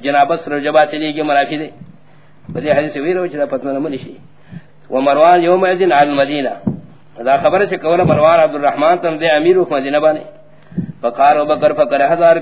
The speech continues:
عبد الرحمن ابو بکر ازما فلا دا خبر بعد وگنلا۔ شان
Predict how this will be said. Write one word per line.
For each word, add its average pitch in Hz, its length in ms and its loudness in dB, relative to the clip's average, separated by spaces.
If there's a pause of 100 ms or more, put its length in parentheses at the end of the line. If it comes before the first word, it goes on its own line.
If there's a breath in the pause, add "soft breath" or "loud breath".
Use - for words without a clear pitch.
(100)
عبد 147 120 -2
الرحمن 151 420 0
ابو 151 160 2
بکر 160 120 -2
ازما 156 260 0
فلا 156 300 2
دا 156 120 4
خبر 147 200 4
بعد 143 180 0
وگنلا۔ 135 400 -4 (1600 soft breath)
شان 170 200 2